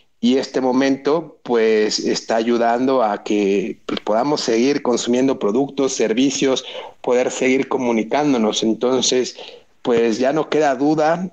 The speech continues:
de la importancia que tiene un e-commerce, ¿no? Eh, muchas tiendas físicas que tuvieron que cerrar,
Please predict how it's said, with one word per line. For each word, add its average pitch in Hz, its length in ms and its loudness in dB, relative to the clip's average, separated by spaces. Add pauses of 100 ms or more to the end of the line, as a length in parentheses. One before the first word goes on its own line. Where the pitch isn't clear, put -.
de 113 280 0
la 117 120 2
importancia 139 1000 -2 (200)
que 113 120 -4
tiene 135 300 0
un 131 100 2
e-commerce, 123 500 0
¿no? 143 260 0 (440)
Eh, 123 480 2
muchas 147 300 0
tiendas 151 280 0
físicas - 480 -2
que 135 100 -4
tuvieron 139 380 0
que 139 140 -2
cerrar, 147 560 0